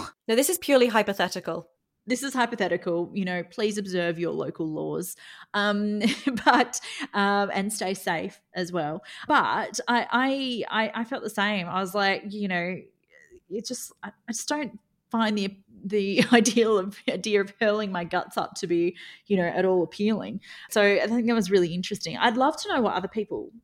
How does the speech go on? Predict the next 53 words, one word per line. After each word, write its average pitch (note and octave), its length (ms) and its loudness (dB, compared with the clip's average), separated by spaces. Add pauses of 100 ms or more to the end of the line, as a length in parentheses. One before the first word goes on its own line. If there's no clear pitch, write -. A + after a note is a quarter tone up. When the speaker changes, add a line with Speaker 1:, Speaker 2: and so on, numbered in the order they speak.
Speaker 2:
think E3 180 -8
about - 240 -6
that. - 260 -8
Like, G3+ 180 -4
Speaker 1:
Mm. F#3+ 40 -10
Speaker 2:
did, F#3+ 220 0 (120)
if A3 160 -4
you A#3 80 0
saw F#3 300 4
this, F#3 300 4
or F3 200 2
if F3 140 -4
you've F3 100 -4
heard F#3 160 4
us F3+ 80 2
talk F#3 220 -4
about F3+ 160 -2
this, F#3+ 200 0 (240)
or D#4 120 4
if D4+ 100 0
you F4+ 60 6
just A4+ 200 2
heard G#4+ 160 4
about, C4+ 340 6 (100)
you A3+ 100 4
know, G#3+ 60 4
mentions G#3 460 -2
of F#3+ 100 -6
psychedelics F#3+ 840 0
in, F3 340 -6 (360)
you G3+ 140 0
know, F3+ 80 2
in F3+ 220 -2
general, F#3+ 540 -4 (140)
uh, F3+ 60 -4
as E3 380 0
being F3 200 -2
something F3 340 -6
that's, - 340 -8
you E3+ 120 -4
know, D3 60 -8
useful F#3 420 -4
for, D#3+ 480 -4 (360)
uh, E3 120 -4
mental E3+ 260 -4
illness, C4+ 480 2
or E3 240 2
if - 140 -4
it's - 100 -6
something D#3+ 360 -6
that, - 180 -6
you E3+ 80 -2
know, D#3+ 160 -4